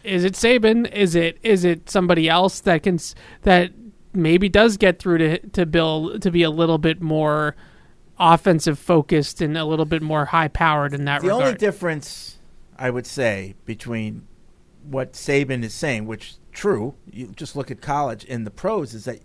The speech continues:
Speaker 2: you gotta pay these guys in the pros. So when you
Speaker 1: Right.
Speaker 2: get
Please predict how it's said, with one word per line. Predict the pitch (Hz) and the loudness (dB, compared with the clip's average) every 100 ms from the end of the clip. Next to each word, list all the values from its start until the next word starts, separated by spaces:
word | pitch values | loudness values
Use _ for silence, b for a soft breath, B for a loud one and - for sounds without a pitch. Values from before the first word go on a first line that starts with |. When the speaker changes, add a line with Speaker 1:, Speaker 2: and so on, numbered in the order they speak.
| _ | _
Speaker 2:
you | 139 | -14
gotta | 131 131 | -10 -10
pay | - - 147 139 | -10 -8 -8 -8
these | 98 90 | -12 -18
guys | 92 87 85 - | -20 -20 -20 -20
in | |
the | - | -20
pros. | - 98 85 - - b b | -18 -16 -18 -20 -20 b b
So | - 139 | -6 -4
when | 135 139 | -2 0
you | |
Speaker 1:
Right. | 165 | 2
Speaker 2:
get | 165 170 | 4 2